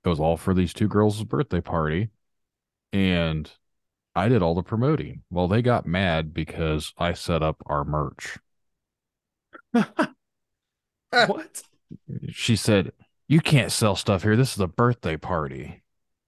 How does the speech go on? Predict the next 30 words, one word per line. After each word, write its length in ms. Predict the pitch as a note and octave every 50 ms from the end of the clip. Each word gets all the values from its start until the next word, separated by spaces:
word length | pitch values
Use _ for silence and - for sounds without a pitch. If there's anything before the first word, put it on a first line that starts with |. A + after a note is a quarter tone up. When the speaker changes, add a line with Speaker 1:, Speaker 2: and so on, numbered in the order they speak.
| _ _ _ _ _ _ _ _ _
Speaker 1:
And 500 | E2 E2+ D#2+ D#2+ D#2+ D#2+ D#2 D#2+ E2 - - _ _ _ _
me 180 | - F2 F2+ F#2
with 200 | F2+ F2 - -
my 100 | F2 E2+
big 220 | E2 G2+ F#2 D#2
balls 340 | D#2 D#2+ D#2 D#2+ E2+ F2 -
said, 280 | - - E2 D#2 D2+ - _ _ -
"Okay, 280 | A2+ A#2 - G2 G2
well, 140 | G#2+ G#2 G2
then 120 | F#2 F#2+ F#2
I'll 100 | F#2+ F#2
just 160 | F2+ - -
take 160 | - G#2 F#2+
every 180 | F#2+ F#2+ F#2+ F#2
fucking 380 | - - A2+ G#2+ - - F#2+ E2
thing 180 | G2 F#2+ F2+ F2+
with 200 | F#2+ G#2+ - F2
us 200 | E2+ F2 - -
and 80 | F2
get 120 | F#2 F2+ -
the 60 | -
fuck 240 | - - F#2+ F2+ G2
out 200 | G2+ G#2+ A2+ G#2+
of 60 | E2
here 140 | E2+ D#2 D#2
then," 240 | D2+ D2+ D2+ D#2 D#2+ -
was 180 | F#2 F2 D#2
my 160 | D#2+ D#2+ D#2+
exact 320 | D#2+ D#2+ D#2 E2 D#2+ D#2+ -
words. 480 | C3 D3 A2 D#2 D2 - - - -